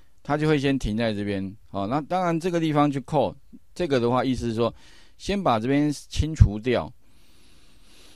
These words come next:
然后呢，再把一到六十八页的资料先抓下来。OK，然后你可以看到资料就下来，再删除多余的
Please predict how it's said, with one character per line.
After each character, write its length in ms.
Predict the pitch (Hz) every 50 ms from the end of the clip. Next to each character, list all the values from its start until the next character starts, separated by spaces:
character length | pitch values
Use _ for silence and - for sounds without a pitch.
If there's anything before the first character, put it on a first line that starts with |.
| - - -
然 200 | - 127 135 147
后 180 | 180 214 208 185
呢， 180 | 165 160 156 151
再 180 | 175 214 180
把 220 | 135 113 104 95 107
一 140 | 139 156 143
到 140 | 156 151 143
六 260 | 143 147 139 127 120
十 260 | - - - 104 110
八 280 | 95 - 131 120 127 139
页 100 | 139 135
的 120 | 117 113
资 140 | 104 104 110
料 140 | 120 113 110
先 320 | - - 117 110 113 110
抓 220 | - 113 104 104
下 200 | 104 - 120 98
来。 200 | 82 67 64 65 87 92 - - - - - - - - - - - -
OK， 320 | - 110 107 - 98 90 90
然 140 | 107 113 127
后 720 | 151 156 143 139 131 127 123 120 113 113 110 110 - -
你 140 | 113 113 110
可 100 | 120 139
以 60 | 135
看 160 | 123 139 127
到 140 | 127 117 104
资 120 | 104 117
料 140 | 120 120 117
就 100 | 113 110
下 220 | 104 - 110 92 85
来， 100 | 76 - - - - - - - -
再 200 | - 220 214 185
删 320 | 151 - 175 170 170 175
除 400 | 160 - - - 104 110 113 120 120
多 240 | - 143 147 147
余 100 | 135 113
的 180 | 98 98 104